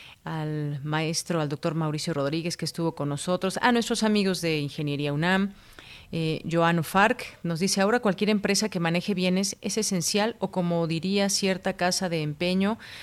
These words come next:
para la gente, para la gente que nos emplea es esencial nuestro servicio". Muchas gracias. Eh, Mayra nos dice, "Gracias por la información y saludos". Le manda saludos al,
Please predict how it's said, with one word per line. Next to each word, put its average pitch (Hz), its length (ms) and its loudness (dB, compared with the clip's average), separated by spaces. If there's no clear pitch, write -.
para 190 300 4
la 185 320 2
gente, 196 640 0
para 165 240 2
la 160 100 0
gente 202 340 -2
que 185 120 -2
nos 160 180 -4
emplea 180 560 0
es 175 220 -4
esencial 165 500 -2
nuestro 160 280 -4
servicio". 147 560 -6
Muchas 175 340 -2
gracias. 156 560 -2
Eh, 160 120 -2
Mayra 185 320 4
nos 180 160 0
dice, 196 400 0
"Gracias 180 560 0
por 156 220 -6
la 151 200 -2
información 151 800 -4
y 160 40 -4
saludos". 208 760 -2
Le 151 80 -8
manda 156 180 -6
saludos 147 320 -8
al, 151 260 -6